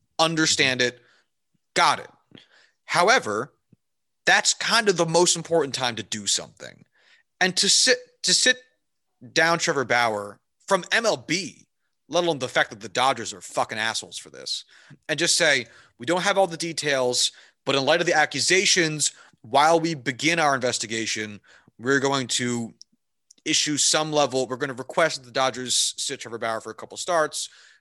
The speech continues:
Uh, we're going to put him on a restricted list. He's not suspended, he's on a restricted list. There's, there's some differences, um, while pending further investigation." Stuff like that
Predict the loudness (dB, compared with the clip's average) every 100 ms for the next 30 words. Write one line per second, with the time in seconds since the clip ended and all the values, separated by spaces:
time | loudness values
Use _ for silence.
0 | _ -4 -2 -2 -8 -14 -10 -6 -6 -6
1 | -10 -8 -6 -6 -8 -12 _ -2 0 0
2 | -2 -2 -2 -2 -2 0 0 0 -2 -4
3 | -2 -2 -2 -4 -8 -10 -12 -12 -8 -6
4 | -6 -6 -4 -4 -6 -6 -8 -8 -16 -14
5 | -4 -2 -2 -4 -4 -4 -4 -4 -6 -8
6 | -18 -20 _ -2 0 0 -4 -4 2 4
7 | 4 0 -4 -2 -2 -2 -2 -2 -2 -6
8 | -6 -4 0 0 0 -2 -4 -4 -4 -6
9 | -2 0 -2